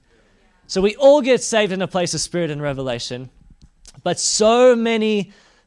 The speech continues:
believers live out their Christian lives in a place of flesh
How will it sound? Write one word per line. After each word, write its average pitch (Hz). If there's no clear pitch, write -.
believers 180
live 170
out 185
their 175
Christian 196
lives 143
in 156
a 151
place 143
of 135
flesh -